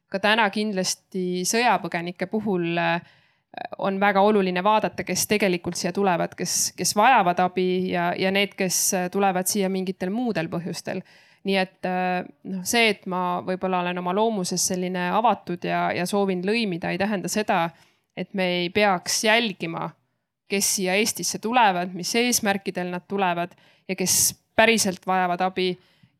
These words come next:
ja kes tulevad siia mingitel muudel põhjustel. Nii et ma arvan, et me peame seda jälgima. Konkreetselt sinu küsimusele, et kuidas me julgeolekupoliitikas peaksime seda määratlema, ma usun, et kui me nende arutelude juurde jõuame, siis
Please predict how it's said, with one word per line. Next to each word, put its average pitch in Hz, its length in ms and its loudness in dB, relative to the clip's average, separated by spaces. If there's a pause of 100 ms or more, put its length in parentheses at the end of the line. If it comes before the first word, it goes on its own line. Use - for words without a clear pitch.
ja 185 180 -2
kes 196 260 0
tulevad 180 400 2
siia 180 420 -2
mingitel 180 460 -4
muudel 180 360 -2
põhjustel. 175 480 -6
Nii 175 120 -2
et - 80 -12
ma 185 140 2
arvan, 208 260 2
et 175 80 -6
me 190 100 -4
peame 190 300 0
seda 185 160 -2
jälgima. 202 480 -2 (400)
Konkreetselt 226 540 0
sinu 190 180 -2
küsimusele, 185 560 -2
et 175 100 -6
kuidas 196 300 -4
me 180 100 -2
julgeolekupoliitikas 190 1300 -4
peaksime 185 480 -2
seda 185 160 -4
määratlema, 190 520 2
ma 175 120 -4
usun, 190 220 -4
et 180 100 -8
kui 185 120 -6
me 180 100 -2
nende 180 180 0
arutelude 185 560 0
juurde 190 320 -2
jõuame, 185 480 0
siis 180 260 -2